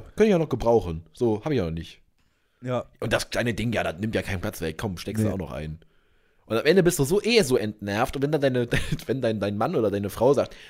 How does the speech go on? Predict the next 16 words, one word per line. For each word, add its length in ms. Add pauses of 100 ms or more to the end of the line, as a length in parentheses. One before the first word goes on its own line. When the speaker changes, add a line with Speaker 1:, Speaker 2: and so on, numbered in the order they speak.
(120)
Speaker 1:
„Ey, 140
guck 140
mal 100
hier, 160
das 120
ist, 100
macht, 260
wird 120
sich 100
doch 100
schön 120
mal.“ 100
„Ja, 120
komm, 180
pack 220
ein, 260